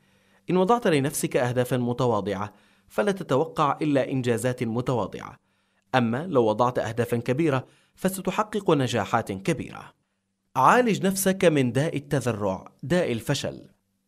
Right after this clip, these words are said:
ادرس الناس بصورة أعمق. ستكتشف أن الأشخاص غير الناجحين يعانون من مرض في تفكيرهم يشل عقولهم. أنا أطلق على هذا المرض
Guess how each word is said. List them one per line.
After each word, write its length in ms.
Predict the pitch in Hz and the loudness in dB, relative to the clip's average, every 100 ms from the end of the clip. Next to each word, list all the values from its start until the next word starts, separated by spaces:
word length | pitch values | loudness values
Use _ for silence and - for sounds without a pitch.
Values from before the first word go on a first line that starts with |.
| _ _ _ | _ _ _
ادرس 340 | 233 208 196 190 | 2 2 2 2
الناس 340 | 147 151 143 | 0 0 0
بصورة 420 | 131 127 143 127 131 107 | -2 -2 0 -2 -2 -2
أعمق. 460 | 110 95 92 - _ _ _ _ | -2 -4 -8 -16 _ _ _ _
ستكتشف 580 | - 185 190 240 226 180 | -8 -8 -6 -6 -2 0
أن 200 | 156 131 | 2 2
الأشخاص 460 | 117 - 175 165 | 0 -4 -6 -2
غير 320 | 135 147 147 | 0 0 0
الناجحين 680 | 123 113 110 107 143 139 135 - - _ | 2 0 0 -4 -4 -4 -4 -10 -20 _
يعانون 540 | 135 139 147 170 208 170 | 2 6 6 4 2 2
من 140 | 135 | 2
مرض 380 | 117 156 143 127 | 0 0 0 -2
في 180 | 120 123 | -4 -6
تفكيرهم 800 | 117 - 160 143 131 135 131 - | -6 -6 -4 -2 0 -2 -4 -4
يشل 380 | 139 - 190 175 | -4 -2 -2 0
عقولهم. 680 | 139 139 131 104 92 98 - _ _ _ _ _ _ | 0 0 -2 -2 -4 -10 -14 _ _ _ _ _ _
أنا 180 | 175 175 | 2 2
أطلق 300 | 226 226 - | 0 -2 4
على 220 | 127 117 | 4 4
هذا 240 | 117 139 123 | 2 0 0
المرض 380 | 127 143 127 | 0 0 0